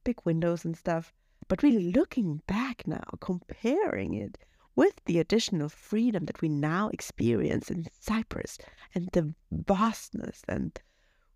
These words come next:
ooh, this whole change of pace and being in this new apartment in Cyprus, wha-, I cannot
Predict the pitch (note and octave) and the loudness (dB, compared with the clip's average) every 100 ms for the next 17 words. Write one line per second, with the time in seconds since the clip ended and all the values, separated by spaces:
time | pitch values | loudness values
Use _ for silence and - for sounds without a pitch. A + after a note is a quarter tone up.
0 | F3+ G3+ A3 E3+ C3+ _ - - E3 F3+ | 0 2 2 0 -4 _ -14 -10 0 2
1 | G#3 G3 D#3 C#3+ - F3 F#3+ C#3+ C3 - | 2 2 0 -2 0 2 4 2 -2 -4
2 | - F3 G3+ E3 - - F2 - - _ | -6 -2 0 -2 -4 -6 -6 -6 -12 _
3 | _ _ _ _ _ _ - A#3+ A#3 F3+ | _ _ _ _ _ _ 0 4 4 2
4 | D#3+ E3+ D3+ - - G#3+ A#3 D3+ D3 - | 0 2 0 0 -2 0 0 -2 -2 -6
5 | - - G3+ - _ _ _ _ _ _ | -6 -4 -6 -6 _ _ _ _ _ _
6 | _ _ - E3+ F3+ F#3+ D#3 - _ _ | _ _ -8 -4 -2 -2 -4 -12 _ _
7 | _ - B3 - D#4+ G4 | _ -8 -6 0 2 4